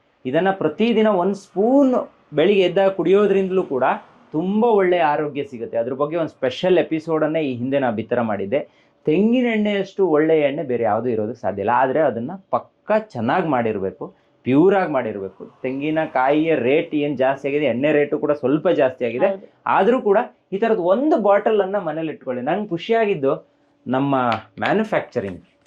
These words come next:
Speaker 1: ನೋಡಿ, ಇದು ಈ ಬಾಟಲ್ ನಿಮ್ಗೆ ಬೇರೆ ಎಲ್ಲೂ ಸಿಗೋಕ್ ಸಾಧ್ಯ ಇಲ್ಲ.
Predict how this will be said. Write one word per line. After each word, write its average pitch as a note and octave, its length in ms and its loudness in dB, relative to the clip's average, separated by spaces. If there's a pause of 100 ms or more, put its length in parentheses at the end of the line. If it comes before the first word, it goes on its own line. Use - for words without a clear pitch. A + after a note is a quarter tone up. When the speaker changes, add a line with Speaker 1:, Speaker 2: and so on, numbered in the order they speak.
(400)
Speaker 1:
ನೋಡಿ, D#3 180 4
ಇದು C3 240 4
ಈ C#3 220 2
ಬಾಟಲ್ E3 380 2
ನಿಮ್ಗೆ D#3 200 -2
ಬೇರೆ C#3+ 360 2
ಎಲ್ಲೂ D3+ 180 2
ಸಿಗೋಕ್ C#3+ 360 0
ಸಾಧ್ಯ A#2+ 300 0
ಇಲ್ಲ. G#2+ 340 -2